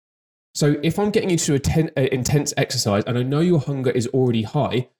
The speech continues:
like, I'm leaving you in a really, really bad place here. Like, I'm not really thinking about you and your individual,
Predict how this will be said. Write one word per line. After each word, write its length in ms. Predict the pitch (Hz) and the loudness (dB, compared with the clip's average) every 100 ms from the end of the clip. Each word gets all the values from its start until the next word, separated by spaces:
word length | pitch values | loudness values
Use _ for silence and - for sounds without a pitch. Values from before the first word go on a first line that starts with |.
| _ _ _ _ | _ _ _ _
like, 360 | 147 143 - - _ _ _ _ | 0 0 0 -8 _ _ _ _
I'm 180 | 190 233 | 0 2
leaving 400 | 202 196 196 143 | 2 2 2 0
you 120 | 113 | 0
in 60 | 113 | 0
a 60 | |
really, 320 | 107 131 139 127 | 0 2 2 2
really 160 | 120 | 0
bad 260 | 110 110 107 | 2 0 0
place 320 | 113 120 - | 0 0 -2
here. 260 | - - - _ _ _ _ _ | -6 -8 -10 _ _ _ _ _
Like, 460 | 135 123 120 - - _ | -2 0 0 -6 -18 _
I'm 160 | 143 160 | 0 2
not 220 | 196 160 | 0 2
really 220 | 165 139 | 2 2
thinking 440 | 117 147 135 135 | 0 -2 -2 -2
about 340 | 117 120 117 110 | 0 0 0 0
you 220 | 131 147 | 0 2
and 120 | 131 | 2
your 120 | 123 131 | 0 0
individual, 680 | 127 123 117 113 113 117 | 0 0 0 0 0 0